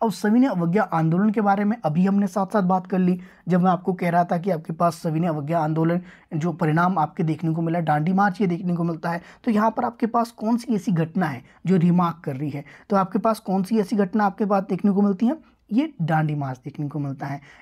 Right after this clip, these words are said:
यानी कि घटना का जो आरंभ चिन्हित कर रहा है, ये डांडी मार्च है। डांडी मार्च की अगर हम बात करें, बारह मार्च आपके पास उन्नीस सौ तीस से लेकर आपके पास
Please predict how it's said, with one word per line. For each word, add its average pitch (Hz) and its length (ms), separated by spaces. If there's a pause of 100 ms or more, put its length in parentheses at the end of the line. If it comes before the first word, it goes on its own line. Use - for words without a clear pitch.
यानी 226 220
कि 294 100
घटना 185 400
का 254 100
जो 247 260
आरंभ 202 280
चिन्हित 165 300
कर 156 160
रहा 165 100
है, 247 60
ये 226 80
डांडी 151 300
मार्च 135 320
है। - 60 (300)
डांडी 190 260
मार्च 240 220
की 240 100
अगर 226 140
हम 233 120
बात 220 200
करें, 233 180 (220)
बारह 180 400
मार्च 214 340
आपके 185 240
पास 185 320
उन्नीस 160 220
सौ 208 60
तीस 202 320
से 214 60
लेकर 170 260
आपके 156 240
पास 160 420